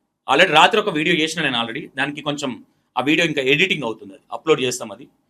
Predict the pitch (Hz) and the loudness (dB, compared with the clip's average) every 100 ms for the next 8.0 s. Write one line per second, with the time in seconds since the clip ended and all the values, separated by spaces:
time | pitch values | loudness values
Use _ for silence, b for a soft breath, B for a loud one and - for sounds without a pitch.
0 | _ - 151 180 196 185 165 175 170 147 | _ 4 6 8 4 -2 -2 -2 -2 -6
1 | 147 110 - 98 101 98 _ 117 123 123 | -8 -14 -16 -20 -20 -20 _ -6 -4 -4
2 | 123 135 127 120 - _ _ _ _ _ | -4 -2 -2 -2 -6 _ _ _ _ _
3 | _ 104 135 156 156 143 143 143 135 147 | _ -6 0 4 6 4 2 0 0 -4
4 | 147 151 139 135 135 135 123 123 120 113 | -4 0 0 0 0 0 -2 -2 -6 -10
5 | 107 107 185 - _ _ _ _ _ 202 | -12 -12 -16 -18 _ _ _ _ _ 2
6 | 233 220 214 226 247 269 269 262 262 208 | 2 4 6 8 10 10 8 6 4 4
7 | 226 233 175 - 123 - _ _ 135 | 4 6 4 0 -12 -20 _ _ 4